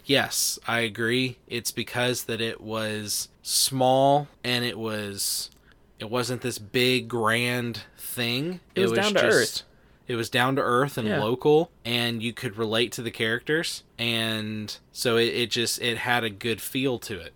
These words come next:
Speaker 1: I was like, "Yep, that's it."
Speaker 2: Yeah, I think that's fair.
Speaker 1: So.
Speaker 2: It's, it's definitely not as T V mature as Daredevil, but,
Speaker 1: No,
Speaker 2: you know.
Speaker 1: definitely not.
Speaker 2: <laughs>
Speaker 1: Definitely not. But Echo, I know, is a, uh, related to Daredevil,
Speaker 2: Mm-hmm.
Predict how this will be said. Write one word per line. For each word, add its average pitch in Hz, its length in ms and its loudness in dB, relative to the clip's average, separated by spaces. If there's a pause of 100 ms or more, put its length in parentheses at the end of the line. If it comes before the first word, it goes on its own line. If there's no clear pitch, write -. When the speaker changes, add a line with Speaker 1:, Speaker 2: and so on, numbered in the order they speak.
(120)
Speaker 1:
I 113 60 -6
was 110 100 -4
like, 113 160 0
"Yep, - 160 0 (140)
that's 131 220 -4
it." 175 160 -2 (220)
Speaker 2:
Yeah, 208 180 -2 (100)
I 240 80 0
think 294 160 -2
that's 135 200 4
fair. 127 320 2 (180)
Speaker 1:
So. 95 280 -14
Speaker 2:
It's, 147 280 4
it's 147 200 6
definitely 185 360 2
not 147 180 6
as 135 140 6
T - 180 2
V 131 140 0
mature 127 420 4
as 101 140 2
Daredevil, 120 640 0
but, 101 320 2 (220)
Speaker 1:
No, 131 340 2
Speaker 2:
you 107 60 6
know. 101 60 4
Speaker 1:
definitely 107 400 0
not. 101 340 -2 (400)
Speaker 2:
<laughs> - 100 -20
Speaker 1:
Definitely 127 520 8
not. 101 340 -4 (140)
But 95 260 -2 (180)
Echo, 127 640 6
I 117 180 -2
know, 117 380 0
is 127 540 -2
a, 113 480 -4 (600)
uh, 104 400 -4 (220)
related 120 520 2
to 165 220 0
Daredevil, 104 600 -4
Speaker 2:
Mm-hmm. 135 300 -4